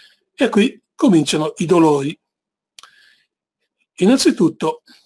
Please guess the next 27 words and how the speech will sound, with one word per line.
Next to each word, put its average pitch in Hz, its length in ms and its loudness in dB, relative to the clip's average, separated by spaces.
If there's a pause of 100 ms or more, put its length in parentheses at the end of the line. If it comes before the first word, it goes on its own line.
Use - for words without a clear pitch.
(300)
l'operatore 190 600 0
economico, 156 540 -2
una 160 160 -2
microimpresa, 185 680 0
piccola 208 360 -2
o 147 40 0
media 147 240 -4
impresa, 156 560 -2 (240)
generalmente 185 800 -2
sono 160 280 -4
tutte 185 520 -8 (580)
piccole 180 420 -4
o 147 60 -2
medie 143 260 -4
imprese. 139 540 -6 (1300)
C'è 139 220 -8
solo 165 480 -4 (240)
un 196 260 2
caso, 143 640 -4
almeno 143 540 -8
in 143 120 -6
Italia, 151 500 -6
di 139 140 -6
una 151 220 -2
società - 420 -8
di 165 120 -2
ingegneria, 147 680 -6